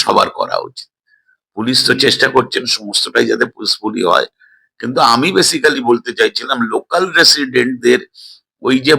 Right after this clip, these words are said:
বলছেন যে আধার কার্ড, শুধুমাত্র আধার কার্ড ক্রাইটেরিয়া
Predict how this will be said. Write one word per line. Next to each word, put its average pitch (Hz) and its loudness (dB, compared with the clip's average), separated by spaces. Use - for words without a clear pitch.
বলছেন 151 4
যে 147 2
আধার 131 4
কার্ড, 117 2
শুধুমাত্র 139 0
আধার 127 2
কার্ড 139 2
ক্রাইটেরিয়া 117 2